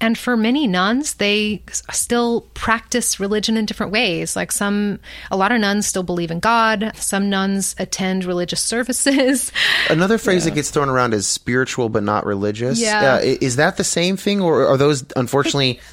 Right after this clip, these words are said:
Speaker 2: a non-overlapping criteria
Speaker 1: It, it
Speaker 2: or
Speaker 1: could
Speaker 2: what?
Speaker 1: be, you know, sociologists have kind of bantered with this term, those two terms for some time, just because it creates this, I think, artificially false binary that's kind of one or the other.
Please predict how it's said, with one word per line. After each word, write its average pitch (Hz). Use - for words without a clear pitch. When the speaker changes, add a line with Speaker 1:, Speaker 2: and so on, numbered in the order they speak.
Speaker 2:
a 123
non-overlapping 113
criteria 123
Speaker 1:
It, 117
it 101
Speaker 2:
or 110
Speaker 1:
could -
Speaker 2:
what? -
Speaker 1:
be, 302
you 254
know, 262
sociologists 247
have 214
kind 220
of 196
bantered 233
with 208
this 220
term, 214
those 202
two 277
terms 196
for -
some 202
time, 202
just 202
because 202
it 233
creates 294
this, 220
I 214
think, 208
artificially 202
false 190
binary 202
that's 185
kind 190
of 180
one 185
or 190
the 180
other. 185